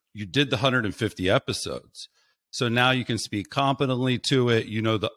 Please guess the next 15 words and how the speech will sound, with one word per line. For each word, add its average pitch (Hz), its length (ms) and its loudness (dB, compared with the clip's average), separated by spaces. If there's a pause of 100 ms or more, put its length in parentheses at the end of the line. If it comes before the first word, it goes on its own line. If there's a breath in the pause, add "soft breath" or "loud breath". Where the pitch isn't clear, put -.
upside 110 800 2
and 110 300 0
the 95 60 0
downside. 120 840 2 (440)
You 120 140 0
know 127 320 2
what 123 180 2
you 113 140 -4
didn't 117 340 -2
know 110 260 2
when 107 180 -2
you 90 100 -2
started, 135 680 2 (440)
you 127 100 -2
know, 110 260 4